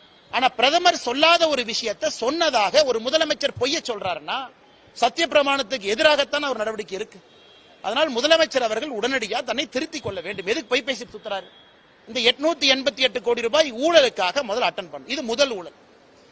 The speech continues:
இதை பேசி முடிக்கிறதுக்கு முன்னாடி அடுத்த ஊழல் வந்துருச்சு. திரு சக்கரபாணி அவர்களுடைய துறையில விவசாய பெருமக்கள்கிட்ட இருந்து வாங்கக்கூடிய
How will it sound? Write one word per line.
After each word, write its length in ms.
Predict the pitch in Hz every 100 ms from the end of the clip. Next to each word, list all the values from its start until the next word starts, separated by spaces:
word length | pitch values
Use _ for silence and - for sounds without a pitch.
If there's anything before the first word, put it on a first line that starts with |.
| _ - -
இதை 180 | 240 262
பேசி 360 | - 302 339 339
முடிக்கிறதுக்கு 520 | 294 277 302 302 254
முன்னாடி 220 | 254 254 320 226
அடுத்த 220 | 247 277
ஊழல் 200 | 233 208
வந்துருச்சு. 440 | 160 151 139 - - _ _ _ _ _ -
திரு 140 | 285
சக்கரபாணி 580 | - 233 320 330 311 269
அவர்களுடைய 440 | 240 220 208 196 185
துறையில 340 | 190 214 254 269 147 - _ _ - -
விவசாய 560 | 208 302 320 320 302 277
பெருமக்கள்கிட்ட 580 | 254 254 254 247 233 233
இருந்து 180 | 277 285
வாங்கக்கூடிய 760 | 208 240 269 240 226 185 240